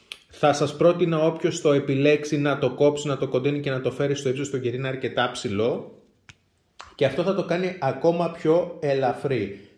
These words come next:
Πράγμα που σημαίνει ότι μπορεί να χρησιμοποιηθεί είτε για καθημερινή στήριξη,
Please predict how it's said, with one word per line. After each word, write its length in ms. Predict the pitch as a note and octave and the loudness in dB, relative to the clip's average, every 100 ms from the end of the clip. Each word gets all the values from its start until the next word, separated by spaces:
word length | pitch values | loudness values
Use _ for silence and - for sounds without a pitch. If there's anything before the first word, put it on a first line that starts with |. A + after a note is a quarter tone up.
| _ | _
Πράγμα 320 | D#3 E3 F3 | -4 -2 -4
που 100 | D#3+ | -4
σημαίνει 380 | - C3+ D#3 F3+ | -4 -4 -2 -4
ότι 180 | F#3 D3 | -4 -6
μπορεί 400 | C3 C3+ C3+ D#3+ | -2 0 0 -2
να 100 | E3 | -4
χρησιμοποιηθεί 720 | D#3+ D3+ C#3 C3 B2+ B2 D#3+ | -8 -8 -8 -6 -6 -4 -4
είτε 360 | C#3+ C#3+ D3+ E3+ | -4 -4 -4 -4
για 160 | E3 | -4
καθημερινή 680 | D#3+ B2+ C3 B2 A#2 C#3 C#3+ | -6 -6 -4 -4 -4 -6 -6
στήριξη, 800 | - A#2+ B2 B2 - F#3 G3+ | -2 -2 -2 -4 -6 -6 -6